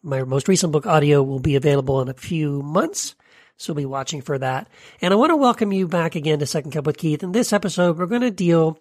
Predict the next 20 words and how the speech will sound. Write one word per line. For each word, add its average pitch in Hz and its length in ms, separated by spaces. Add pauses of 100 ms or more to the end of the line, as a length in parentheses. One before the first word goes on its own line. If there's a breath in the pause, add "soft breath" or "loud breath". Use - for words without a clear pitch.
(120)
with 240 240
a 254 240
specific 294 540
doctrine 196 480 (200)
called 175 400
penal 240 520
substitutionary 160 1040
atonement 127 600
theory. 131 360 (180)
Now, 180 220
a 190 80
lot 214 180
of 185 160
Christians 165 400
that 151 80
I 147 80
talk 151 280
to 165 420 (200)
don't 247 360
really 180 360